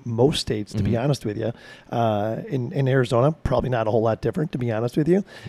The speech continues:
Speaker 1: I mean, typically, you know, I mean, in, like, what I see in the majority of surveyors is, you know, just not being unfortunately refined professionals, you
Speaker 2: Mm-hmm.
Speaker 1: know? And as a result, it,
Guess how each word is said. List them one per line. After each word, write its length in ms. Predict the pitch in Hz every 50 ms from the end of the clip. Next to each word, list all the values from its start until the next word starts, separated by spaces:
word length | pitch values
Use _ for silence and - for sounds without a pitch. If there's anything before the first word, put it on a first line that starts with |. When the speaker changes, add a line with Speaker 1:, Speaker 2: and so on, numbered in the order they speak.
| - -
Speaker 1:
I 60 | 135
mean, 260 | 135 131 127 120 110 - -
typically, 800 | - - - - 131 - - 147 127 123 120 120 120 120 113 - - - - - - - _ _ _ _ -
you 80 | 147 131
know, 120 | 117 113 -
I 40 | 147
mean, 140 | 139 127 -
in, 240 | 147 143 165 185 -
like, 260 | 147 135 127 - - -
what 380 | - 123 127 135 127 - -
I 220 | 127 131 147 160 151
see 600 | - - - 135 123 120 120 120 120 117 117 110 - - _ _
in 120 | - 123 117
the 60 | 120
majority 540 | 113 107 104 101 123 127 127 123 117 123 123
of 100 | 123 -
surveyors 840 | - - - 120 117 107 110 113 120 120 117 107 110 110 110 - -
is, 680 | - 120 113 110 110 113 113 117 113 110 110 120 - - -
you 80 | -
know, 80 | 120 117
just 280 | 113 - 160 - - 139
not 280 | 135 156 175 170 127
being 440 | - 143 143 147 151 143 135 131 135 - - - - - -
unfortunately 560 | - 131 - - 139 139 135 - 165 156 143
refined 680 | 123 123 120 - - - 120 117 127 139 147 151 -
professionals, 840 | - 135 - - - 190 - - - - - - - - - - -
you 80 | - 98
Speaker 2:
Mm-hmm. 80 | 131 117
Speaker 1:
know? 280 | 110 110 117 151 202 - - - - - - - - -
And 680 | - 127 123 120 120 120 120 120 123 120 117 117 117 - - - - - - - - - -
as 220 | - 135 139 135
a 40 | 151
result, 400 | 147 127 104 120 117 135 170 -
it, 120 | 143 113